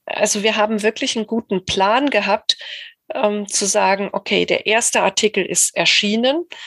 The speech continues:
um zu sagen, Achtung, hier gibt es etwas Neues, aufgepasst. Und das und das müsste folgen.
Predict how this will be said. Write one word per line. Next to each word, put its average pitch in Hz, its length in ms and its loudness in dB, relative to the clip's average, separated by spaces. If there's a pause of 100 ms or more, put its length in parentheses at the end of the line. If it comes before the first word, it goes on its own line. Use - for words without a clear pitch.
(140)
um 214 120 -2
zu 208 140 0
sagen, 190 360 0
Achtung, 220 440 -2
hier 190 200 -6
gibt - 260 -4
es 190 120 2
etwas - 400 0
Neues, 175 560 0
aufgepasst. 180 800 0 (360)
Und 196 280 -2
das 202 200 2
und 240 160 2
das 214 260 2
müsste 208 400 0
folgen. 185 600 0